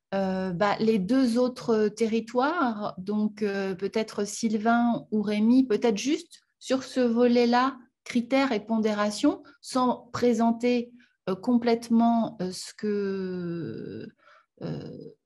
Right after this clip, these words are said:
tout-, toutes vos, vos démarches, mais peut-être juste de dire ce sur quoi vous, vous êtes, vous vous retrouvez, où vous vous distinguez. Voilà, très rapidement par rapport à, au travail que vous avez, euh, mené sur votre territoire.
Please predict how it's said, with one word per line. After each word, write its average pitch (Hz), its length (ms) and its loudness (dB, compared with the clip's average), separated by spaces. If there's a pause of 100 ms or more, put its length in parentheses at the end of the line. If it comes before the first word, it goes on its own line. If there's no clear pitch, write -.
(140)
tout-, 185 120 -14
toutes 233 280 -4
vos, 208 120 2
vos 202 300 0
démarches, 220 640 0 (220)
mais 226 220 2
peut-être 254 340 0
juste 277 300 0
de 247 80 2
dire 254 300 0
ce - 340 -4
sur 262 300 -4
quoi 262 160 2
vous, 240 520 -2
vous 208 280 -4
êtes, 202 360 -2
vous 233 180 6
vous 262 80 2
retrouvez, 262 640 0 (180)
où 269 60 4
vous 269 160 6
vous 254 120 2
distinguez. 214 680 2 (120)
Voilà, 160 220 0
très 202 200 -4
rapidement 196 640 0
par 240 160 2
rapport 196 360 0
à, 196 200 0 (260)
au 226 120 2
travail 226 580 2
que 240 100 -2
vous 208 220 -2
avez, 214 460 2
euh, 190 140 0
mené 208 440 2
sur 240 260 -4
votre 214 280 -2
territoire. 208 600 -4